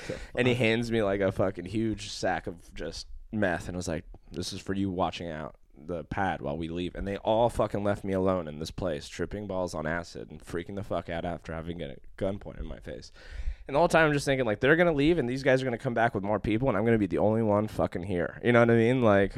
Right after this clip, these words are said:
Speaker 2: oh my God.
Speaker 1: So did
Speaker 2: Uh,
Speaker 1: you bounce?
Speaker 2: Nope. I couldn't drive. I was so fucked up and just in shock, just disoriented, man. Like, I couldn't, I couldn't get out of there. I couldn't leave. I could not even get up. I was sitting in the corner of a room, like, literally sitting in the corner of a room and just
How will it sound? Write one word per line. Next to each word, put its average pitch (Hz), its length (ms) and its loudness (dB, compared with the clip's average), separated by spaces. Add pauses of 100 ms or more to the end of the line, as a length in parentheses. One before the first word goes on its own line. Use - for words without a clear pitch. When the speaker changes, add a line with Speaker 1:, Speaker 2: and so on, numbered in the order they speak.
Speaker 2:
oh 117 160 6
my 117 140 4
God. 101 360 6
Speaker 1:
So 120 120 -2
did 101 80 0
Speaker 2:
Uh, 110 100 6
Speaker 1:
you 107 60 4
bounce? 107 360 -4 (520)
Speaker 2:
Nope. 117 260 4 (240)
I 113 40 2
couldn't 143 220 0
drive. 160 400 -2
I 101 80 -2
was 117 120 4
so 135 240 8
fucked 101 340 0
up 82 280 2
and 101 240 0
just 98 280 -2
in 98 80 -2
shock, 110 540 2
just - 320 -10 (160)
disoriented, 95 720 2
man. 67 180 -6
Like, 76 120 -4
I 80 100 0
couldn't, 87 440 -6
I - 60 -10
couldn't 101 200 -8
get 87 120 0
out 131 140 2
of 123 60 -4
there. - 280 -12
I 92 80 -6
couldn't 92 320 -6
leave. 113 180 -2
I 87 100 -6
could 113 200 -8
not 120 180 0
even 123 160 -4
get 95 160 -2
up. 90 260 -2 (480)
I - 60 0
was 110 160 4
sitting 147 320 4
in 151 80 4
the 127 80 4
corner 123 400 6
of 110 80 4
a 98 80 4
room, 95 300 2
like, 76 220 -6
literally 120 360 8
sitting 110 300 2
in 101 100 -2
the 92 80 -6
corner 90 320 0
of 87 80 2
a 87 60 2
room 85 340 0
and 85 140 -6
just 80 320 -4